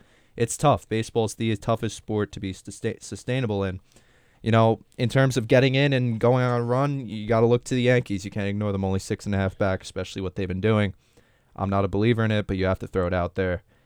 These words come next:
And Texas, I, I did like Texas going into the year. Not so sure what's going on now. They seem to be free-falling a little bit.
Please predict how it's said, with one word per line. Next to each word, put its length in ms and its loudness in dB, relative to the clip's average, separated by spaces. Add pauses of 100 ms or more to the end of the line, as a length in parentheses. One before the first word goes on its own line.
(180)
And 120 -4
Texas, 360 -2
I, 360 -4
I 40 -4
did 200 -6
like 180 -2
Texas 300 -6
going 280 -4
into 200 -6
the 100 -2
year. 340 0 (320)
Not 200 -2
so 140 -2
sure 260 -2
what's 200 -2
going 240 0
on 180 -2
now. 200 0
They 100 -4
seem 240 -8
to 80 -8
be 100 -8
free-falling 640 -8
a 80 -10
little 180 -8
bit. 300 -8